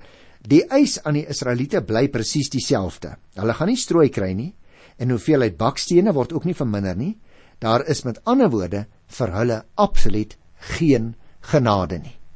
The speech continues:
En dan sluit die afdelingkie met, "Toe die Farao vir die Israelitiese opsigters sê dat die daaglikse ko-, quota bakstene nie verminder kan word nie, het hulle besef wat 'n ramp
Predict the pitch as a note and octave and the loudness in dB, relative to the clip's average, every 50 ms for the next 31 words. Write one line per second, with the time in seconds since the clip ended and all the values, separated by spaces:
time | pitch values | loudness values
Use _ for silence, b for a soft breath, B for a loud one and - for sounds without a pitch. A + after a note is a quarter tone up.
0 | - - - - - - b b b b b b b b b b b - G2+ F#2+ | -20 -20 -20 -20 -20 -20 b b b b b b b b b b b -12 -10 -10
1 | F#2 F#2 G2 C#3+ D3+ D#3+ D3 B2+ G#2+ - - D#3 D3 C#3+ C3+ A2+ B2+ C3 - A#2 | -6 0 2 4 4 4 4 0 -2 -2 0 2 4 4 4 2 -2 -6 -4 -6
2 | A#2 - - - A2 G#2+ A#2 A2 G2+ F#2+ E2+ - G#2 G2 F#2 F#2 - b b b | -6 -6 -8 -8 -4 -4 -2 -2 -2 -4 -6 -6 -8 -8 -8 -8 -12 b b b
3 | b b b b b G#2 G#2 G#2 G2 - - - - - - - - - A#3 A#3+ | b b b b b -4 -2 -2 -4 -6 -10 -20 -20 -20 -20 -6 2 4 4 4
4 | A#3 A#3+ A#3 A3+ - - - - _ _ - - - - G2+ F#2+ - - - E3+ | 4 2 -2 -4 -10 -16 -20 -20 _ _ -20 -18 -12 -10 -10 -10 -6 0 2 4
5 | E3+ E3+ F3 F3 E3 D3 - B2+ A#2+ A#2 - A2 - G#2+ G2 G#2+ A#2+ D3+ E3 D#3+ | 6 6 6 4 4 2 -2 -4 -6 -4 -6 -6 -6 -4 -2 0 0 0 0 0
6 | D3+ A#2+ - C#3+ - G#3 F#3+ - - - - C3+ G#2+ G2+ F#2 - - - F#3+ G3 | -4 -4 -4 -2 2 2 2 2 0 -6 -4 -4 -4 -4 -4 -2 4 6 6 6
7 | E3+ E3 C3 A#2+ G#2+ F#2+ A#2 B2 E3+ F3+ - D#3 C#3+ - - - - - - F#3+ | 6 4 0 0 -2 -2 0 0 0 0 -2 -4 -6 -6 -6 -10 -10 -4 2 2
8 | F#3+ D#3 - - - - - - D#3 D3 C3+ - A#2 G2 E2 A2+ - - - - | 2 2 2 -2 -14 -10 -2 2 4 4 4 2 -2 -2 0 0 0 -2 -4 -4
9 | - F3+ D#3+ C#3+ C3 B2+ D3+ E3 - E3 D3 D3 F3 A#3 C4 A3+ - - C#3 B2 | 0 0 2 2 2 0 0 0 0 0 0 0 0 0 -2 -4 -4 -6 -4 -2
10 | A2+ G2+ - - F#2+ F#2 C2+ - b b b b b b - G#2 A2 - G2 F#2 | -2 -2 -2 -4 -10 -12 -12 -14 b b b b b b -8 -8 -6 -4 -4 -6
11 | F#2 D#2+ F2+ - - - D3 C3+ - - - - - - - - - _ - - | -6 -6 -6 -4 2 2 2 2 2 -2 -10 -10 -12 -12 -12 -16 -18 _ -20 -10
12 | - - B2 D3+ - - F#3+ D#3 - F2+ F#2+ F#2+ F2 - - - | -2 0 0 0 2 2 0 0 0 0 -2 -2 -4 -6 -6 2